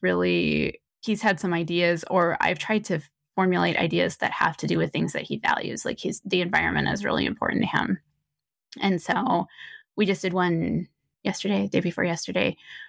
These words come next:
where we taped a bunch of little tree branches to one to each of his fingers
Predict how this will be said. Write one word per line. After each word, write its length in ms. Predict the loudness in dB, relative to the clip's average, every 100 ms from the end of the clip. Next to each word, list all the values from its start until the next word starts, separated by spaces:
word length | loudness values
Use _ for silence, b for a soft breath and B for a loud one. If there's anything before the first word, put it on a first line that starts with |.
| B -2
where 180 | 0
we 460 | 2 0 0 -2 -4 _ _ -12
taped 480 | -2 0 0 -4 -6
a 80 | -2
bunch 360 | 2 0 -2 -2
of 340 | 0 0 -2 0
little 360 | 2 2 0 -2
tree 280 | -2 0
branches 520 | 2 2 0 0 -6 -8
to 240 | -10 -8
one 220 | 0 0 0
to 100 | -2
each 180 | -4
of 60 | -4
his 160 | -6 -4
fingers 720 | -2 2 2 2 0 -6